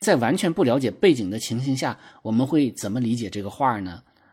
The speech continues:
半枯的草坡会有一种萧瑟之感啊，似乎是秋天已经开始了。画家虽然没有画出明显的阳光，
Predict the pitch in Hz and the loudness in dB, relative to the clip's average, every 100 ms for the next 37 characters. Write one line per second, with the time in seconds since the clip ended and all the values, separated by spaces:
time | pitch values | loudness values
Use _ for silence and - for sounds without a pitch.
0 | _ _ _ - 127 120 143 139 - 90 | _ _ _ -2 0 2 2 2 0 -8
1 | 90 - 135 - 120 113 127 104 101 - | -8 -4 -4 0 2 2 0 0 -6 -2
2 | 147 139 135 107 135 117 - _ _ 92 | 0 0 -2 -2 -6 -6 -12 _ _ -16
3 | - 113 - 104 - 107 95 - 104 104 | -12 -12 -12 -12 -10 -10 -10 -12 -10 -10
4 | 92 92 - 127 123 - - - - _ | -10 -12 -8 -4 -4 -6 -14 -20 -20 _
5 | _ _ _ _ 214 185 180 175 143 165 | _ _ _ _ -4 -2 -2 -2 0 2
6 | 156 151 123 - 143 131 143 135 107 135 | 4 4 2 0 -6 -4 -2 0 0 -2
7 | - 92 95 85 117 139 147 | -6 -8 -12 -10 -4 -2 -2